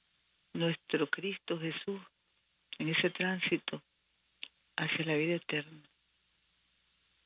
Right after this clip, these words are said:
que le sonrían los ángeles, los santos,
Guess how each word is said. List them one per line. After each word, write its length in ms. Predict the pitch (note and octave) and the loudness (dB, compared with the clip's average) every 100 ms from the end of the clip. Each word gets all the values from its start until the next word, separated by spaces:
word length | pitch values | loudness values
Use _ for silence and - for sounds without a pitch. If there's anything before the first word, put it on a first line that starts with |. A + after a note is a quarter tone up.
| - | -4
que 100 | - | 0
le 160 | D3+ D3 | 0 0
sonrían 800 | C#3+ C#3+ D3 F3+ G3 D#3+ C#3 C#3+ _ - | -2 0 2 4 6 4 2 -8 _ -8
los 140 | D3 - | -4 2
ángeles, 560 | E3+ G#3 G3 D#3+ D3 D3 _ - | 4 4 0 -2 -2 -6 _ -6
los 160 | D#3 - | -4 0
santos, 540 | E3+ F#3 F3+ - E3 | 2 2 -2 -4 -4